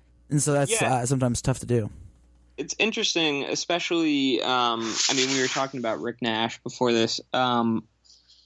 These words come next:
Speaker 2: he's the kind of guy who people, especially because of his, his cap hit,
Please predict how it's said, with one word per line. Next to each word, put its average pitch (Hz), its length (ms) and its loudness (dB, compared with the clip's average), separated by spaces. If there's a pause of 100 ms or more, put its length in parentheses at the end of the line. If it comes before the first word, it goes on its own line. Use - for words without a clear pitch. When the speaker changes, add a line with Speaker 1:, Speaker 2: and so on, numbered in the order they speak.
(1600)
Speaker 2:
he's 208 500 0
the 202 60 2
kind 175 240 -2
of 151 80 2
guy 160 460 2
who 131 440 -2
people, 160 800 0 (1400)
especially 160 460 0
because 143 300 0
of 120 120 0
his, 110 400 -2
his 113 240 -2
cap 107 400 -2
hit, 104 320 -2